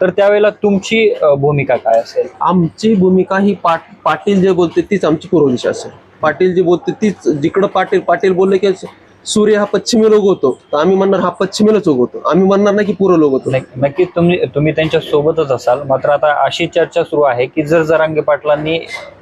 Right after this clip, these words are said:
Speaker 1: उमेदवार उभे न करण्याची भूमिका घेतली आणि जर पाडायची भूमिका घेतली तर जरांगे पाटील हे शरद पवारांची माणसं आहेत हे सिद्ध होईल,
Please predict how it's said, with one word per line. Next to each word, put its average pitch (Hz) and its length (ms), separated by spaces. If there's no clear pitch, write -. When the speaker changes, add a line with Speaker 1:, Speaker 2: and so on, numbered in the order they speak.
Speaker 1:
उमेदवार 156 340
उभे 156 320
न 175 120
करण्याची 143 400
भूमिका 123 360
घेतली 113 240
आणि 127 160
जर 151 100
पाडायची 147 460
भूमिका 127 360
घेतली 113 360
तर 160 60
जरांगे 160 400
पाटील 165 420
हे 165 120
शरद 170 400
पवारांची 156 500
माणसं 131 360
आहेत 127 180
हे 160 80
सिद्ध 160 280
होईल, 139 260